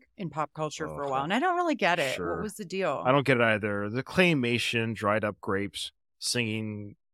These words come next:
Speaker 2: soul songs. I, I don't know. I didn't think they were funny or fun to watch, but they had a little bit of, <laughs> they had some fun in the sun for a little bit. Sorry.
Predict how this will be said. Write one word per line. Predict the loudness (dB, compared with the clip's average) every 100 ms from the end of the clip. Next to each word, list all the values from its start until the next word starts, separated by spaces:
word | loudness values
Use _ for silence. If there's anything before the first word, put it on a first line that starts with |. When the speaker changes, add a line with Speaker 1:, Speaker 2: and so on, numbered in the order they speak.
| _ _ _
Speaker 2:
soul | -2 0 0 0
songs. | -2 -2 -2 -4 -2
I, | 0 2
I | 4
don't | 4 2
know. | -4 -8 _ _ _ 4
I | 6
didn't | 6
think | 4
they | 4
were | 2
funny | 2 2 2 0
or | 2 4 4
fun | 2 0 0
to | 0
watch, | -4 -4 -4 -8
but | -8 -8 _ _ -2
they | 0 0 -4
had | 4 4
a | 6
little | 2
bit | 0 -2
of, | -4 -6
<laughs> | -4 -6 -2
they | 4
had | 4
some | 4
fun | -2 4 6 6
in | 4
the | 2
sun | 4 4 4
for | 0 -2
a |
little | -2 -2
bit. | -4 -6 _
Sorry. | -18 -16